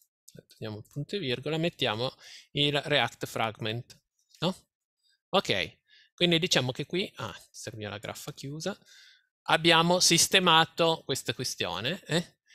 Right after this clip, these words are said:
Ma vedete che è grigetto, cioè è più pallido, no, del resto del codice. Perché? Perché il return,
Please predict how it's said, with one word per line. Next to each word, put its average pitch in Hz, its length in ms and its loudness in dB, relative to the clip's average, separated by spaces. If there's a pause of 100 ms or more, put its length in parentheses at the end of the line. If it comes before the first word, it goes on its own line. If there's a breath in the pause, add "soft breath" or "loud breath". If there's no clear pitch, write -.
(140)
Ma 170 180 2
vedete 233 400 6
che 147 300 4
è 139 200 2
grigetto, 135 880 -2
cioè 120 280 0
è 117 40 -2
più 135 240 -10
pallido, 117 500 2
no, 156 140 0
del 131 140 0
resto 127 260 -2
del 117 140 -6
codice. 101 360 -6
Perché? 214 480 0
Perché 151 220 -2
il 180 60 6
return, 220 680 2